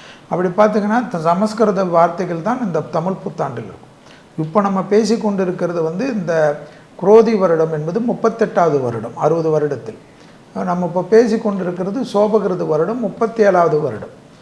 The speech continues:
இந்த சோபகிருதம் முடிந்து முப்பத்தெட்டாவதாக குரோதி வருடம் பிறக்கின்றது தான் நம்ம தமிழ் புத்தாண்டாக பார்க்குறோம். அந்த தமிழ் புத்தாண்டுல பார்த்தீங்கன்னா, அது வந்து ஏப்ரல் பதினாலு என்று கணக்கில் கொண்டாலும்,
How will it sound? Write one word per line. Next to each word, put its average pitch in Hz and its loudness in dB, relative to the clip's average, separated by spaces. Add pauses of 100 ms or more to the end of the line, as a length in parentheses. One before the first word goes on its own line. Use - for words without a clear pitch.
(220)
இந்த - -8
சோபகிருதம் 202 4
முடிந்து 208 0
முப்பத்தெட்டாவதாக 196 0 (540)
குரோதி 208 6
வருடம் 170 2
பிறக்கின்றது 170 -2
தான் 254 0
நம்ம 185 -2 (100)
தமிழ் 175 -2
புத்தாண்டாக 156 -2
பார்க்குறோம். - -8 (460)
அந்த 156 -4
தமிழ் 208 0
புத்தாண்டுல 190 -2 (100)
பார்த்தீங்கன்னா, 143 -6 (480)
அது 156 -4
வந்து 190 -2
ஏப்ரல் 202 2
பதினாலு 196 4
என்று 175 0
கணக்கில் 170 -2
கொண்டாலும், 135 -2